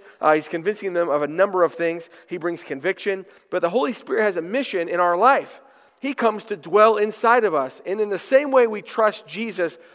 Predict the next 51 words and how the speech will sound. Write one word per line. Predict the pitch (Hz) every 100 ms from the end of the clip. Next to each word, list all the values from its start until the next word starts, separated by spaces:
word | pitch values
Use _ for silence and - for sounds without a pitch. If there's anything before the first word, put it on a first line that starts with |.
| _
because | - - 165
he | 208 247
had | 196
a | 156
job | 156 165 175 175
to | 170
do | 143 151 175
that | 170
only | 185 185
he | 185
could | - 139
do, | 139 147 _ _ _
the | -
Holy | 156 220 240
Spirit | - 233 190
has | 175 151
a |
job | 127 185 185 202 -
to |
do | 165 180
in | 175
your | 175
life | 165 160 151 - - _
that | - - 180
only | 226 226 202
he | 214
can | 190
do. | 180 220 143 - _ _ _ _ _ _ _ _ _
You | - 147 269 247
are | 220
not | 214 208
to | 208
work | 170 151 233 -
out | 208 214
the | 196
fruit | - 202 170
of |
the | 151
Spirit | - - 233 147 -
in | 165
your | 156
life. | 147 143 143 - - _ _ _
You | 160 233
are | 208
to | 180 156
depend | 147 - 233 233 196
upon | 165 185 170
him | 160 240 185 135
and | 139
trust | 139 196 175 -
him | 254 220 147